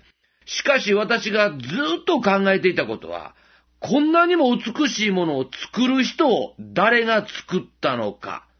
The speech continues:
ということでした。人に才能を与え、人格を与え、自由意志を与え、創作力を与えた方は誰でしょ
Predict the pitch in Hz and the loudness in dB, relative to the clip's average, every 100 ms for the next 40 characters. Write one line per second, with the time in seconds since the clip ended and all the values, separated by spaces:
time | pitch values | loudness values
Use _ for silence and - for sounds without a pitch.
0 | _ 220 220 180 139 104 67 - - - | _ -2 0 0 -2 -6 -10 -20 -18 -20
1 | _ _ _ _ _ _ _ _ _ _ | _ _ _ _ _ _ _ _ _ _
2 | - 190 165 123 110 160 175 180 175 165 | -4 0 0 0 -4 0 0 2 0 2
3 | 156 - 131 87 - _ _ - 113 95 | 0 0 -2 -2 -8 _ _ -18 -14 -4
4 | 165 202 190 160 147 151 143 135 160 123 | 2 2 2 0 0 -2 -2 0 -2 -2
5 | 82 _ _ _ 117 117 180 220 233 254 | -4 _ _ _ -14 -4 0 2 2 0
6 | - 240 180 - 175 135 - _ _ _ | 0 0 0 0 0 -2 -4 _ _ _
7 | - 226 277 277 269 208 277 233 175 170 | -4 0 2 2 0 0 2 0 2 2
8 | 151 196 180 160 120 120 113 95 - - | 2 2 0 0 -6 -8 -10 -12 -14 -18
9 | 101 123 160 156 120 - - - | -10 -6 -4 -4 -6 -8 -16 -20